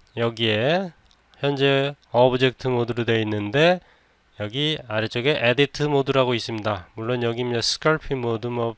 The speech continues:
버텍스 페인트, 웨이트 페인트, 뭐 텍스처 페인트가 있는데 우리는 요걸 할 거기 때문에 에디트 모드를 해도 되고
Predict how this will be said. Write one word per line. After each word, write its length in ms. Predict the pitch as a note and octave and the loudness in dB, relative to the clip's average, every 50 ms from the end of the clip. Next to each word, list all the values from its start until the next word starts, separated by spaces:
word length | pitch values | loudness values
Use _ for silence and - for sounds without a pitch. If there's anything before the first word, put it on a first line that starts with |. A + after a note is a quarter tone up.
| _ - | _ -4
버텍스 500 | A#2+ A#2+ - _ - B2+ A#2+ - - - | -2 -2 -2 _ -6 -6 -6 -6 -10 -12
페인트, 760 | - - D3 C#3+ C#3 C3 B2+ A2+ - - - - B2+ B2 A#2+ A2 | -4 0 2 2 2 2 0 -4 -8 -10 -6 -4 -4 -4 -2 0
웨이트 340 | A2 A2+ A#2+ A#2+ - - | 0 0 0 -2 -4 -4
페인트, 460 | - B2+ B2 A#2+ A2+ - - - - B2+ | -2 0 0 0 -2 -6 -10 -10 -8 -6
뭐 240 | A2+ A#2+ A#2 A2 - | -6 -4 -6 -6 -6
텍스처 380 | - - D#3 D#3 - - - C#3 | -4 -4 -4 -4 -4 -4 -6 -4
페인트가 380 | - - C3 A#2+ - B2+ A#2+ | -2 -2 -2 -2 -2 -4 -4
있는데 520 | A#2 A2+ A2 A2 A2 A2 A2+ A#2 D3 E3 E3+ - - - - - - _ - - | -4 -4 -4 -4 -6 -6 -2 0 0 0 0 -2 -10 -20 -20 -20 -20 _ -12 -8
우리는 420 | A2 A2 A#2+ A#2 C3 D3 D#3+ E3 - - _ _ _ _ - A2 | -4 -2 -2 0 0 -2 -2 -4 -8 -14 _ _ _ _ -6 -4
요걸 260 | A2+ A2+ A#2+ B2+ B2 | -2 0 2 2 2
할 80 | B2+ | 0
거기 220 | B2 - B2 A2+ A2+ | 0 -2 -6 -6 -6
때문에 280 | - A2 A2+ B2 B2+ - | -6 -6 -4 -4 -2 -2
에디트 560 | A#2 B2 - D3 C#3+ - _ - - D3+ D3+ | 0 0 2 0 0 -2 _ -6 -2 0 2
모드를 800 | D3 C#3+ C3 A#2+ A#2+ A#2 A2+ B2+ B2+ B2+ B2+ C3+ C#3+ D3 D3 C3+ | 2 2 2 2 0 0 2 2 2 2 2 2 2 2 2 2
해도 220 | D3 D#3+ D3+ E3 | 0 0 0 -2
되고 520 | D3+ - A#2 B2 A#2 C3+ D3+ C#3 A2 F2+ | -2 0 0 0 4 6 8 8 8 6